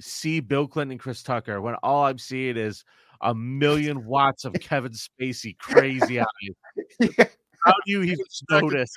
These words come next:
Speaker 1: anybody else in the background of this picture? That man is reading your mail from wherever he is. That, that's insanity.
Speaker 3: I was very, very distracted by that,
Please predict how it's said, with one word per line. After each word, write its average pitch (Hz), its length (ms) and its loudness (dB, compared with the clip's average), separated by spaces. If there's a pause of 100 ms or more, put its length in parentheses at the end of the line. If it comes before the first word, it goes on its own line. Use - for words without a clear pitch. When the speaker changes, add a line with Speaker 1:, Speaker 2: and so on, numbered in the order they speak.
(160)
Speaker 1:
anybody 165 400 2
else 147 220 0
in 156 80 -6
the 143 60 -4
background 135 480 0
of 120 60 -8
this 120 160 -12
picture? 110 440 -10 (1800)
That 170 240 4
man 175 240 2
is 120 160 -6
reading 147 460 -4
your 139 160 -2
mail 123 400 0
from 120 220 -10
wherever 120 420 -2
he 120 260 -4
is. 101 320 -6
That, 117 180 -8
that's 147 240 0
insanity. 113 840 -8 (800)
Speaker 3:
I 104 120 -8
was 98 220 -8 (100)
very, 98 500 0 (340)
very 98 320 -2
distracted - 580 -16
by - 160 -18
that, 85 160 -16